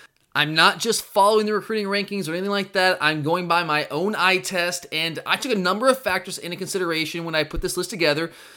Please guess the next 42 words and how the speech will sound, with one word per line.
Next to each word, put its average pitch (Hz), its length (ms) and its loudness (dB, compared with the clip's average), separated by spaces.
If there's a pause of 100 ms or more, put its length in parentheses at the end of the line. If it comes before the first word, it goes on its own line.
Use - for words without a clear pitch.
(120)
You've 175 200 -6 (280)
definitely 302 320 4
gotta 151 120 2
start 170 360 0
with 196 80 -4
the 196 40 -4
talent. 139 340 -2
You - 20 -2
gotta 156 100 2
start 190 380 2
there. 117 320 -2 (320)
But 170 100 2
I, 180 200 4
I - 20 6
also 247 340 6
consider 190 340 0
positional 160 600 0
need, 220 500 -2
scheme 220 460 0
fit, 208 440 2
and 185 120 -2
the 170 60 0
like, 170 300 0
things 196 220 0
like 185 180 -2
that 175 300 2
into 180 240 -2
these 156 220 -4
rankings. 147 340 -4
I 156 80 4
also 285 300 4
factored 175 320 0
in 170 120 -2
whether 180 220 4
we 170 140 -4
had 170 160 0
a 165 60 -2
legit 147 380 -4
shot 165 360 -2
landing 143 500 -4
the 226 120 0
guy. 233 360 2